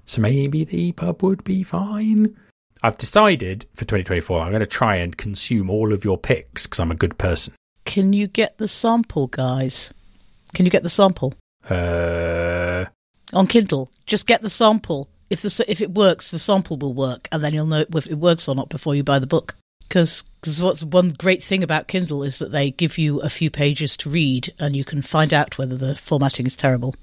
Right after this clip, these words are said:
Speaker 2: Very important for cookbooks, this.
Speaker 1: But I do need a Kindle to do that.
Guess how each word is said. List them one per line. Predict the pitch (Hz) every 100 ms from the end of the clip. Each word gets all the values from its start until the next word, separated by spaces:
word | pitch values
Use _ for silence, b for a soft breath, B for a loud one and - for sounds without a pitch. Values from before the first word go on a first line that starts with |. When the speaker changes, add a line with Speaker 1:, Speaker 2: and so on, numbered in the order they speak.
| B B B
Speaker 2:
Very | 160 160
important | 147 - 139
for | - 131
cookbooks, | 175 - 135 - -
this. | 127 - - - _ _
Speaker 1:
But | -
I | 87 87
do | 90 113 117 113
need | 104 101 101 101 98 - -
a | 117
Kindle | - - 117 101 98 92
to | 90 -
do | 90 87
that. | 73 73